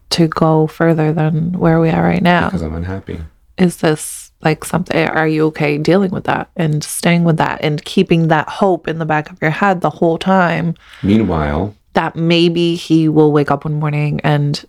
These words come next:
Speaker 1: have a change of heart.
Speaker 2: And while
Speaker 1: Or
Speaker 2: you're
Speaker 1: maybe
Speaker 2: waiting
Speaker 1: he'll
Speaker 2: for
Speaker 1: wake up
Speaker 2: this,
Speaker 1: one morning and leave.
Speaker 2: from that moment forward until that moment that he might wake up and leave, you're losing the time that you want to build your family and start your future.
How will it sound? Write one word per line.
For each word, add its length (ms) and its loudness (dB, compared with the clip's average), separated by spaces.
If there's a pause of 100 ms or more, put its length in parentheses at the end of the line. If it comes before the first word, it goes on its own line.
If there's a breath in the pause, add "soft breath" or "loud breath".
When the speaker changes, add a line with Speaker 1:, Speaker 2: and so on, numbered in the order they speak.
(320)
Speaker 1:
have 180 0
a 40 -2
change 220 -4
of 60 0
heart. 280 -2 (280)
Speaker 2:
And 160 0
while 160 2
Speaker 1:
Or 160 2
Speaker 2:
you're 100 0
Speaker 1:
maybe 220 2
Speaker 2:
waiting 120 2
Speaker 1:
he'll 100 4
Speaker 2:
for 60 2
Speaker 1:
wake 140 2
up 120 2
Speaker 2:
this, 80 -4
Speaker 1:
one 100 -2
morning 380 -2
and 180 -2
leave. 340 -2 (240)
Speaker 2:
from 180 -2
that 200 -4
moment 380 -2
forward 420 0
until 280 -2
that 180 -2
moment 320 -2
that 120 -2
he 120 -2
might 320 -2
wake 180 -4
up 160 -4
and 160 -2
leave, 240 0
you're 140 0
losing 340 0
the 100 0
time 280 -2
that 160 -2
you 120 -2
want 340 -2
to 60 -4
build 320 -6
your 100 -2
family 380 -6
and 120 -4
start 260 -12
your 100 -10
future. 520 -12